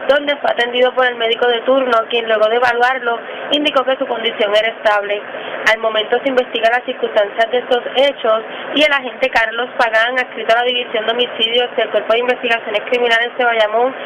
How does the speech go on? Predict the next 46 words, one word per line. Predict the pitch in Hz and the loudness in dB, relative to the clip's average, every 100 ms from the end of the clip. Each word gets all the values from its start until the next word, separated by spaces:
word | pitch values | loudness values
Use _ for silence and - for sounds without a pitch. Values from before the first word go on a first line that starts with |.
| - - | -8 -2
es | 254 | 0
el | 269 | 2
que | - - | 0 0
está | 214 | 0
a | |
cargo | 214 214 214 | 2 2 0
de | 220 | -2
la | 214 | -4
investigación. | 214 208 202 208 208 196 190 - | -4 -4 0 0 2 0 0 2
Por | 262 254 | 4 4
otra | 240 277 | 4 2
parte, | 277 277 277 294 277 285 | 2 0 0 0 2 2
se | 285 | 2
reportó | 262 247 233 240 | 2 0 2 4
a | 240 | 4
las | 254 | 2
diez | 294 285 | 0 2
y | |
cuarenta | 302 285 269 277 | 2 4 4 2
de | 277 | 2
la | 269 240 | 2 2
noche | 226 220 | 2 4
de | 254 254 | 4 4
ayer | 240 226 240 | 4 0 0
lunes | 247 247 262 233 233 | 2 2 4 2 0
en | - | 0
las | 240 233 | 0 0
inmediaciones | 233 226 226 226 220 | 0 2 2 0 -2
de | 220 | 2
una | 262 262 | 2 2
cancha | 269 277 285 - 254 240 240 240 | 0 -2 -4 0 2 4 2 0
un | 254 | 2
asesinato. | 269 285 311 277 247 240 240 233 233 - - - - - | 2 0 -2 2 2 2 0 0 -2 -8 -12 -10 -10 0
Esto | 240 240 - 262 254 | 2 2 2 4 4
ubica | 262 254 262 254 254 - | 2 2 2 2 0 0
en | 247 240 240 233 | 0 0 -2 0
la | 226 226 | 2 2
calle | 226 226 240 254 | 2 4 4 4
Urano | 262 254 247 262 | 4 4 4 4
de | 254 | 4
la | 240 | 4
barriada | 233 226 214 220 | 2 2 2 2
Sandín, | 254 247 240 247 | 0 0 0 2
en | 254 | 2
Vega | 240 233 214 | 2 2 4
Baja. | 220 240 240 | 4 2 0